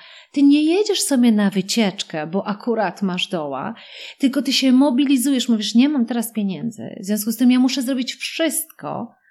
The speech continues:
żeby tych nowych klientów przyciągnąć”. No chyba że jedziesz na tą wycieczkę i faktycznie, że tak powiem, to jest regeneracja dla Ciebie, tak? Jakby wracasz, e, z pięciokrotną ilością większą, e, Twojej energii. Ale generalnie chodzi o to, że jeżeli Ty w głowie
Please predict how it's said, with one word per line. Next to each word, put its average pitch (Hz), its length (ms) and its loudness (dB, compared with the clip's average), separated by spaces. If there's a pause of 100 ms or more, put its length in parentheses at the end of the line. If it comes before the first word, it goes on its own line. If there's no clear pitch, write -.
(240)
żeby 190 180 0
tych 254 180 -2
nowych 202 300 2
klientów 202 360 -4
przyciągnąć”. 240 640 -6
No 208 80 -2
chyba 247 220 -2
że 208 120 -4
jedziesz 226 220 -2
na 190 100 -8
tą 180 120 -8
wycieczkę 185 340 -8
i 175 40 -6
faktycznie, 247 840 -2 (320)
że 208 120 -8
tak 202 60 -6
powiem, 208 140 0
to 208 80 0
jest 202 240 -2
regeneracja 190 800 0
dla - 140 -14
Ciebie, - 220 -14
tak? 277 220 -6
Jakby 220 260 -4
wracasz, 220 840 -2 (460)
e, 180 220 -8
z - 260 -8
pięciokrotną 220 880 -2
ilością 190 460 -2
większą, 180 460 -8
e, 185 120 -10
Twojej 180 260 -8
energii. 165 500 -6
Ale 214 160 -2
generalnie 277 600 -2
chodzi - 280 -8
o 185 140 -6
to, - 240 -16 (400)
że 226 100 0
jeżeli 285 280 2
Ty 330 160 -4
w 226 60 -2
głowie 226 680 -2